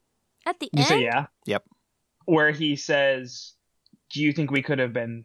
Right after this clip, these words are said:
Speaker 2: friends in another life?" I
Speaker 1: That
Speaker 2: just think
Speaker 1: was
Speaker 2: it's a
Speaker 1: your
Speaker 2: powerful
Speaker 1: high?
Speaker 2: moment,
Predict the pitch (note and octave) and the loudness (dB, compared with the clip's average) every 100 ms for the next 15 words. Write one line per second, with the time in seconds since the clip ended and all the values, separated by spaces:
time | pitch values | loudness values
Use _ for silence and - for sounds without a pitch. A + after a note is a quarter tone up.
0 | - D#3 B2+ A#2 B2 A#2 A#2+ A#2+ B2 B2 | -6 -4 -4 -6 -12 -12 -8 -2 0 0
1 | A#2+ F3+ B3 F4+ A3 E3 D3+ C#3+ C#3+ A#2+ | 2 0 0 0 -2 -2 2 4 2 0
2 | C3 B2 C3 E3 F3 | -6 -4 -4 -4 -6